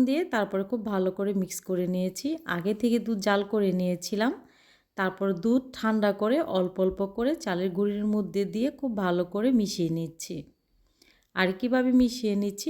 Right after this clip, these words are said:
আশা করছি আপনারা দেখেই বুঝতে পারছেন। আচ্ছা, আপনারা চাইলে এই মিশ্রণটা পানি দিয়েও করতে পারেন, তবে দুধ দিয়ে যদি করা হয় সেই ক্ষেত্রে পিঠাগুলো খেতে আরও একটু বেশি মজার হয়। পাটালি গুড় নিয়েছি,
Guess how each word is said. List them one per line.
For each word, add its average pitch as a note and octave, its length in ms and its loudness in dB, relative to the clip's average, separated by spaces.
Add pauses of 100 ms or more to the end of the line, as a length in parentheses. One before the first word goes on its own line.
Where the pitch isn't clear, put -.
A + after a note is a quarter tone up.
(100)
আশা F#3+ 280 -2
করছি F#3 320 -8
আপনারা A3+ 280 -4
দেখেই G3 360 -2
বুঝতে E3 280 -8
পারছেন। F3+ 460 -8 (1500)
আচ্ছা, G3 420 -4
আপনারা G#3+ 400 0
চাইলে B3 340 2 (640)
এই G#3+ 100 -2
মিশ্রণটা A#3 500 2
পানি A3+ 320 2
দিয়েও A#3 220 4
করতে G#3+ 300 -4
পারেন, F3 340 -6 (480)
তবে G3 180 0
দুধ G#3 280 0
দিয়ে A#3+ 220 2
যদি A3 260 -2
করা A3 280 0
হয় B3 220 -2
সেই A3+ 220 0
ক্ষেত্রে F#3+ 260 -6
পিঠাগুলো G#3 480 -2
খেতে A3+ 360 -8
আরও F3 220 -2
একটু F3+ 220 -6
বেশি G#3 320 -2
মজার F3+ 380 0
হয়। F3 260 -8 (1700)
পাটালি A#3+ 360 4
গুড় B3 260 0
নিয়েছি, B3 440 2